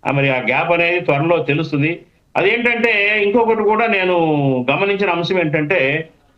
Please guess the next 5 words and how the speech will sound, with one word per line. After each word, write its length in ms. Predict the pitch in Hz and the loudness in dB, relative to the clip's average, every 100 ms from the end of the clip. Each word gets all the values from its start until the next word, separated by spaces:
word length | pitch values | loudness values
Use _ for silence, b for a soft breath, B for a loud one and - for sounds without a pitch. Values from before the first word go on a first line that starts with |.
| _ - | _ -4
కొంచెం 300 | 196 214 208 190 190 190 185 160 | -2 0 0 0 0 0 -2 -2
కొద్దిగా 500 | 180 170 208 214 208 | -4 -2 -2 0 0
కొద్ది 460 | 190 185 208 208 | -2 -2 0 0
నెలల 260 | 196 190 247 | 0 0 2
నుంచి 680 | 254 226 247 185 175 196 | 2 0 0 0 0 0